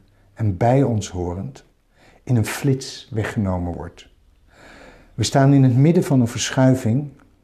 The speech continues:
waar we echter niet kunnen blijven. Het is daarom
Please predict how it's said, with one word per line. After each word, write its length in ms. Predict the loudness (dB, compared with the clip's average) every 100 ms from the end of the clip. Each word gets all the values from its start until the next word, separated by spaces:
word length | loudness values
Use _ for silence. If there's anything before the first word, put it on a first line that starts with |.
| _
waar 220 | -2 -2
we 60 | -2
echter 320 | -6 -6 -6
niet 260 | -4 -6 -4
kunnen 260 | -2 -2
blijven. 540 | -2 -4 -4 -6 -12 -14 _ _ _ _ _ _ _ _ _ -20 _
Het 200 | -2 0
is 160 | 2 2
daarom 640 | 2 2 2 0 0 -4